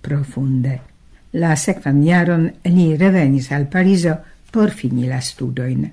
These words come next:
Tie li patentumis siajn unuajn inventaĵojn. Ĉio komenciĝis per kilometro mezurilo por ĉevaldroŝkoj, kiun oni komencis serie produkti, sed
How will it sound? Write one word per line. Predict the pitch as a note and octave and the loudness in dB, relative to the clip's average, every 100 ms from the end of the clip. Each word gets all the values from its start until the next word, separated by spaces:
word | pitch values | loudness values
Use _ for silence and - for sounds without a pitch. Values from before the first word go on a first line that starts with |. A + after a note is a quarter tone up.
| _ _ - | _ _ -2
Tie | D4 C4+ A3+ | 4 6 6
li | G#3 | 4
patentumis | G3+ G3 F#3+ E3+ D#3+ F#3 G#3+ B3+ - | 2 0 0 0 0 4 4 4 0
siajn | D3 C#3+ C#3+ F3 - | -2 0 0 -2 2
unuajn | G3 D#3 C3 C#3 C#3+ D#3+ | 4 4 2 2 0 2
inventaĵojn. | D#3 C#3+ C#3+ C#3+ F#3 F3 D#3+ C#3+ C#3+ C#3+ - - - | 0 0 -2 0 2 2 2 2 0 -2 -12 -20 -18
Ĉio | - D4 D#4 | 2 4 4
komenciĝis | - F#3+ E3+ D3 E3+ F3 G#3+ G3+ - - | 4 2 2 0 -2 0 0 0 -4 -4
per | F3 D#3+ D#3+ D#3+ - | -2 0 -2 -6 -2
kilometro | F3 D#3+ D#3+ F#3+ F#3+ - C#3+ | 0 2 4 2 2 -2 0
mezurilo | C#3 C3+ C#3+ D3 B3+ C4 G#3 G#3+ - _ _ | 0 -2 -2 4 6 6 4 -2 -16 _ _
por | - D3 D3+ D3+ - | -2 0 0 -4 -4
ĉevaldroŝkoj, | G3 F3+ C#3 B2+ C#3 C#3 D#3 F3+ F3+ - C#3+ C#3+ C#3 - - _ | -2 0 0 0 -2 -2 -2 -2 -2 -8 -2 -2 -2 -10 -20 _
kiun | - D3 D3 D#3+ | -4 0 0 0
oni | F3+ E3 | 0 0
komencis | D3+ E3+ E3+ E3 F3+ E3 | 0 0 0 -2 -2 -4
serie | - E3 D#3+ F3+ | -2 0 0 0
produkti, | F3+ A#3+ A#3+ C#4+ - D#3 C#3 - - _ | 2 2 2 0 -2 -6 -6 -14 -20 _
sed | - - D#3 B3 B3 | -14 -4 0 0 -2